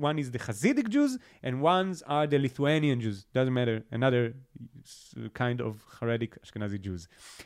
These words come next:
What is to know about them is that the, uh, basically the members only represent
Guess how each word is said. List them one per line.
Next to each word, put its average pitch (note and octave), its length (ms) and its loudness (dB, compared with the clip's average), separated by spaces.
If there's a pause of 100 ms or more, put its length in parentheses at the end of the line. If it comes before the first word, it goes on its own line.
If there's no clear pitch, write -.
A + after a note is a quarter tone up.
(560)
What E3 240 6
is E3+ 140 4
to D#3+ 80 6
know F3 160 10
about D#3 260 10
them C#3 340 6
is C#3 280 2
that A#2+ 260 0
the, A#2 420 4
uh, A#2 220 2 (100)
basically C3+ 560 2
the A#2 120 0
members B2+ 480 2 (160)
only C#3 180 0
represent B2 640 0